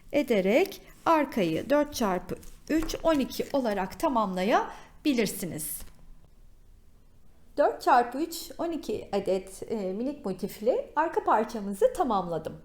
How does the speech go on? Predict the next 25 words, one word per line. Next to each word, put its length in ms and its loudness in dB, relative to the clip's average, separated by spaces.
Ee, 440 -2
bu 140 0
kürk 360 6
iplerle 520 4
de 160 -2
duruş 220 -2
splash'la 720 0
birleşince 680 0
ayrı 320 8
bir 100 0
güzel 300 -2
oldu. 200 -2
Çok 140 -2
hoşuma 280 0
gitti, 340 -6
yumuş 340 -4
yumuş. 360 0
Yani 400 -2
ben 280 6
diyorum 400 -2
ki 280 -4
kendi 360 2
adıma 420 0
bu 60 6
senenin 600 2